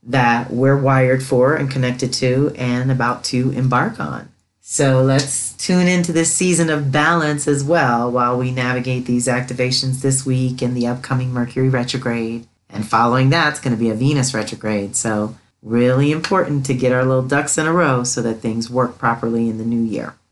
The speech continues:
All right, you all, feel free to reach out as you are called.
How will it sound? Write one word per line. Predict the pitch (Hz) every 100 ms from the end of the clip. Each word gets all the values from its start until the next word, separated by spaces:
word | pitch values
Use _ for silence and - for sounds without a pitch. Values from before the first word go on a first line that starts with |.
| -
All | 147
right, | 170 165 165
you | 160
all, | 139 135 131 131 131 - _ _
feel | - 165 175
free | 190 185
to | 180
reach | 170 185 196
out | 165 202 247 - -
as | 151 156 156
you | 160
are | 165
called. | 170 185 151 147 101 -